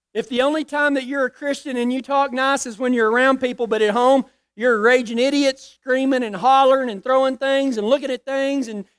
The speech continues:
and doing all this stuff that you ain't supposed to do, then your character is in question. We need to minister through our actions,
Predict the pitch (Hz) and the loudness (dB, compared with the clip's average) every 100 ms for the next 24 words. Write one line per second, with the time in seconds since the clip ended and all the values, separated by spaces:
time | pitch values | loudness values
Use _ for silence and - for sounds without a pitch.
0 | - 226 277 277 254 269 262 254 277 262 | -10 -4 2 2 4 4 2 0 -2 -6
1 | 247 - 285 254 247 - 269 269 - 247 | -8 -8 -2 -2 -4 -4 -4 -4 -8 -10
2 | 285 285 - _ _ _ _ 208 220 208 | -8 -8 -12 _ _ _ _ -2 0 0
3 | 196 _ _ _ _ _ 170 196 240 240 | -6 _ _ _ _ _ _ -2 -2 -2
4 | - 262 226 - 180 170 _ - 180 196 | -4 -2 -2 -4 -14 -16 _ -16 -10 -8
5 | 185 233 202 - 117 _ _ _ _ _ | -4 -2 -4 -6 _ _ _ _ _ _
6 | 220 262 277 202 220 196 233 277 247 - | -4 0 0 -2 -4 0 2 2 2 -4
7 | 196 165 _ _ _ 269 294 240 175 _ | -10 -12 _ _ _ 0 2 0 -2 _
8 | 196 208 214 190 - 170 156 | -2 2 2 0 -6 -14 -14